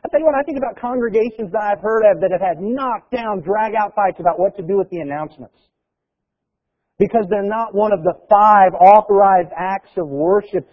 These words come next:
And cur-, <laughs> congregations can come up with some crazy ways to deal with them because they want to maintain that five acts of worship thing, which, to be honest with you, as I've said before,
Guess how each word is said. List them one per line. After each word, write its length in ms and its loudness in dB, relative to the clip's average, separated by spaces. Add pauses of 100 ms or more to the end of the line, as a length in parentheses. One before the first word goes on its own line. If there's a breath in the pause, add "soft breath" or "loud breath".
(140 loud breath)
And 200 0
cur-, 280 2
<laughs> 60 -20
congregations 720 -6
can 100 -10
come 240 -10
up 160 0
with 160 -6
some 120 -16
crazy 360 -4
ways 320 -2
to 60 -8
deal 260 -2
with 160 -4
them 140 -8 (240 soft breath)
because 240 -4
they 80 2
want 140 -2
to 40 -8
maintain 420 -10
that 220 -6
five 300 -4
acts 240 -6
of 80 -10
worship 400 -8
thing, 160 -10
which, 140 -4 (180)
to 80 -8
be 100 -6
honest 300 -6
with 160 -10
you, 80 -4
as 260 -8
I've 140 -10
said 160 -8
before, 320 -6